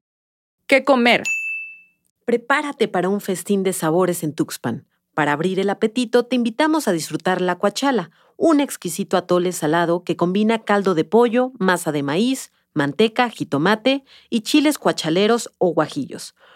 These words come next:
Speaker 2: coronado con carne de pollo deshebrada. Como ya te contábamos, el mejor momento para saborearla es durante las fiestas en honor a San Sebastián,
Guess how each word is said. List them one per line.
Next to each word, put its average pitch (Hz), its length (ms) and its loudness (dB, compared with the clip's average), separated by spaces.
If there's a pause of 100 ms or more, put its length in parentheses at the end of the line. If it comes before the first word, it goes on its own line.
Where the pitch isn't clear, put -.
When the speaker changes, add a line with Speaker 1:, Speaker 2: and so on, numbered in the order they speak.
(160)
Speaker 2:
coronado 190 480 4
con 170 140 0
carne 175 360 0
de 156 120 0
pollo 190 360 0
deshebrada. 139 640 -6 (420)
Como 180 220 2
ya 170 160 4
te 208 80 -4
contábamos, 226 680 0 (140)
el 247 160 0
mejor 247 320 0
momento 226 400 2
para 190 180 0
saborearla 180 640 0
es 196 80 -2
durante 196 320 -2
las 135 200 -4
fiestas 180 420 -2
en 165 100 -2
honor 143 240 -2
a 139 60 -6
San 160 180 -4
Sebastián, 185 580 -2